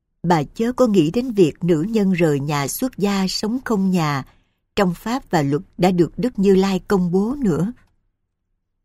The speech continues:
Đến lần thứ nhì, bà Mahapajapati Gotami đã nói với Đức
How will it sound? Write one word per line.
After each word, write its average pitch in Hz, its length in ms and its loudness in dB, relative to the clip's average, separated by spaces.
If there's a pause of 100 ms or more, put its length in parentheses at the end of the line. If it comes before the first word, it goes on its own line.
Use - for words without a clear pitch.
(1600)
Đến 226 220 4
lần 220 300 0
thứ 240 120 -6
nhì, 180 420 2 (720)
bà 160 280 0
Mahapajapati 185 1400 0
Gotami 185 720 2 (460)
đã 175 180 2
nói 202 320 -2
với 254 100 0
Đức 254 160 -2